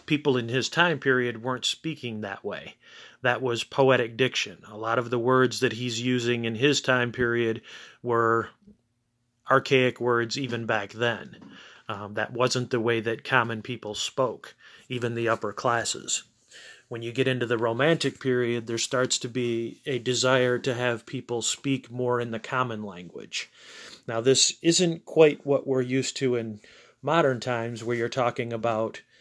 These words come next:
dialect, where everyone speaks with an accent. Um, this is much more, um, the common language is in the standardized version of the language. So everyone would be speaking standard English,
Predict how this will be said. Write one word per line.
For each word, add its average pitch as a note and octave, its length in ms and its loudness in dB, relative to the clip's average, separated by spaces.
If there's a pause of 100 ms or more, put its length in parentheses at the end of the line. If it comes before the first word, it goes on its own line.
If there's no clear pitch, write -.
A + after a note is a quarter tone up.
(260)
dialect, A#2 800 0
where A2+ 180 -4
everyone A2+ 360 -2
speaks - 440 -2
with A2+ 140 -4
an A2 80 -4
accent. A#2 600 2 (500)
Um, G#2+ 300 -12
this B2 200 4
is A#2+ 160 0
much C3 260 2
more, B2+ 520 4 (220)
um, A2+ 500 -4 (360)
the B2 80 -2
common C3+ 400 4
language A#2+ 460 -4
is A2+ 160 -8
in A#2 280 -8
the A#2+ 100 -4
standardized A2 840 -2
version A2 400 -4
of G#2 120 -8
the G#2 120 -8
language. G2+ 600 -10 (460)
So B2 200 0
everyone B2 400 4
would A#2 140 -2
be A#2+ 180 -2
speaking A#2 640 -2
standard A#2 560 2
English, G#2 520 -6